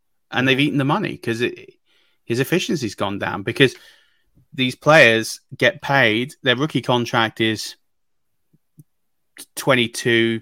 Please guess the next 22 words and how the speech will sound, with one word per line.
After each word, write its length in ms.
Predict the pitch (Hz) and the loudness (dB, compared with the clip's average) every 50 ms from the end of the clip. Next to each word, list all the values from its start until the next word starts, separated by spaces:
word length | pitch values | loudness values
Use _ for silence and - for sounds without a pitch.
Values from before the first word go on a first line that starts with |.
| _ _ | _ _
twenty-one, 480 | - - 147 139 135 123 123 120 120 113 | -6 -2 0 0 2 4 2 2 2 0
twenty-two 600 | - - 127 117 113 107 - - 120 117 117 117 | -4 -4 -4 -4 -4 -4 -4 -2 0 0 0 0
to 360 | 113 - - 113 107 107 - _ _ _ _ _ _ _ _ _ _ _ _ _ _ _ _ - | -2 -2 0 2 2 2 0 _ _ _ _ _ _ _ _ _ _ _ _ _ _ _ _ -10
twenty-five, 600 | - - 127 117 110 104 - 123 117 107 107 - | -4 0 0 0 0 0 -2 -2 0 0 -2 -2
twenty-six, 840 | - - 113 107 98 - - - 127 113 104 101 80 - - - - _ _ _ _ _ _ _ _ _ _ _ _ _ _ _ _ _ _ _ _ _ _ - | -4 -4 -4 -4 -4 -6 -4 -2 0 0 0 -2 -6 -10 -16 -18 -18 _ _ _ _ _ _ _ _ _ _ _ _ _ _ _ _ _ _ _ _ _ _ -4
and 120 | 123 123 | 0 2
then 260 | 131 127 127 123 - _ - | 2 2 2 0 -2 _ 0
their 140 | - 135 123 | 2 2 2
career's 340 | - - 135 151 185 170 135 | 2 0 2 2 2 4 4
over 260 | 139 214 240 - 208 | 4 4 2 0 -8
at 60 | 156 | -10
twenty-eight. 520 | - - 107 101 98 101 135 202 233 - _ _ _ _ _ _ _ _ _ _ _ _ _ _ _ _ _ _ _ _ _ | -10 -10 -8 -8 -6 -6 -6 -6 -8 -10 _ _ _ _ _ _ _ _ _ _ _ _ _ _ _ _ _ _ _ _ _
So 140 | - - 139 | -8 -4 -4
you 80 | 143 135 - - | -4 -4 -6 -4
pay 220 | - 165 185 220 | 0 2 2 2
these 160 | 196 160 139 | 2 0 0
guys 320 | - 151 135 131 123 113 131 | 4 6 6 6 6 4 0
at 80 | 127 | -4
twenty-five, 500 | - - 143 135 123 - - 131 123 117 | -4 -2 0 0 0 0 0 0 0 0
twenty-six 520 | - - 127 120 113 - - 127 117 - - | -2 -4 -4 -4 -4 -4 -4 -6 -6 -4 -2
years 160 | 113 107 117 | -2 0 2
old, 420 | 143 151 127 98 90 92 95 - | 4 4 6 4 2 0 -6 -10